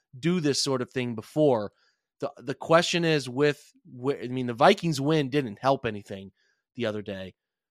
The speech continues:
So that hurts more than helps the idea that Kirk would wanna move. I do think, and Andrew and I, you and I just talked about this kind of at length yesterday. It, I don't know that it makes them Super Bowl. Um, w-,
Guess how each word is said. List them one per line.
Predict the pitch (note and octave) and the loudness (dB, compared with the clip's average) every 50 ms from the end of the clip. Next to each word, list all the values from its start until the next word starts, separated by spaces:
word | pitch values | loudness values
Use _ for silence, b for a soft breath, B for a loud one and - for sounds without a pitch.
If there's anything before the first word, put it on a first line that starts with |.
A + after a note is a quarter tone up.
| _ - | _ -10
So | - C#3 B2 | -6 -4 -2
that | A2+ C3 C#3+ D3+ - | 2 4 4 4 2
hurts | B2+ C3 C#3+ C#3 B2+ A2+ A2+ - - - - | 0 -2 -2 -2 -2 -2 -4 -4 -4 -4 -2
more | B2 A#2 A#2+ A#2 A2+ | -2 -4 -4 -4 -4
than | G#2+ G2+ | -6 -4
helps | A#2 C#3 C#3+ B2+ A#2+ - | 0 0 0 0 -2 -6
the | - A#2+ A2+ | -8 -6 -4
idea | A2 A2 A2 A#2+ A#2 A2 | -4 -4 -4 -6 -6 -6
that | A2 A2 - | -6 -8 -8
Kirk | - C3+ B2+ - - | -6 -8 -6 -6 -6
would | A#2 A2+ | -8 -6
wanna | A2+ A2+ A2 G#2 | -6 -6 -6 -6
move. | G2+ G#2+ A#2+ C3+ C3+ B2+ A#2 G#2+ G2+ G2+ - _ _ _ _ _ _ _ _ _ _ - | -6 -4 -2 -2 0 0 -2 -4 -6 -10 -14 _ _ _ _ _ _ _ _ _ _ -6
I | - C3+ | -4 -4
do | C3+ A#2 - D3 E3 E3+ | -4 -2 0 0 0 0
think, | D#3+ - E3 D3+ C#3+ C#3 | 0 0 -2 -2 0 -2
and | B2+ C3+ | -2 0
Andrew | C3+ C#3+ C3+ C#3 | 0 -2 0 0
and | C3+ C3 | 0 0
I, | |
you | B2+ B2 C3 | 0 0 0
and | C3 | 0
I | B2 B2 | 0 -2
just | A2+ A#2+ C3 B2+ - - | -2 -4 -4 -4 -2 0
talked | A#2+ A#2+ B2 - | 2 2 2 0
about | - A#2 A#2 A2+ - | -2 -4 -4 -4 -4
this | - G#2+ - | -6 -12 -10
kind | - - B2 A#2 | -6 -6 -6 -6
of | G#2 | -6
at | A2 G2+ | -8 -8
length | F#2+ A#2+ A#2+ A#2 G#2+ - | -6 -4 -6 -6 -6 -6
yesterday. | A#2+ A#2+ A#2+ - - A2 G2+ G2+ G2 F#2+ F#2+ _ _ _ _ _ _ _ _ _ _ _ _ _ _ _ _ _ _ _ _ - | -6 -6 -6 -6 -8 -10 -10 -10 -12 -12 -14 _ _ _ _ _ _ _ _ _ _ _ _ _ _ _ _ _ _ _ _ -6
It, | C#3+ D3+ - _ _ _ _ _ _ _ _ _ _ _ _ _ _ _ - | -6 -6 -6 _ _ _ _ _ _ _ _ _ _ _ _ _ _ _ -4
I | D3 C#3 | -4 -2
don't | A#2+ - F3 F#3+ G3+ A3 | 4 6 6 6 6 4
know | A3 G#3 G3 | 4 4 6
that | F3+ F3+ E3+ | 6 6 4
it | C#3+ | 4
makes | C#3+ D3 D#3+ D#3 - - | 4 2 2 2 0 -2
them | C#3+ C3 | -4 -4
Super | - - - E3+ E3+ D#3 D#3 D3 | -2 -2 0 0 -2 -2 -4 -2
Bowl. | C3 D3 D3+ D3+ D3+ C#3+ C#3 C3 - _ _ _ _ _ _ _ _ _ _ _ _ _ _ _ _ _ _ _ | 2 4 6 6 6 6 4 2 -2 _ _ _ _ _ _ _ _ _ _ _ _ _ _ _ _ _ _ _
Um, | - A#2+ A#2+ A#2+ A#2+ A#2 A#2 | -8 -4 -2 -2 -2 -4 -6
w-, | A#2+ C3+ C#3 C3 | -8 -10 -10 -10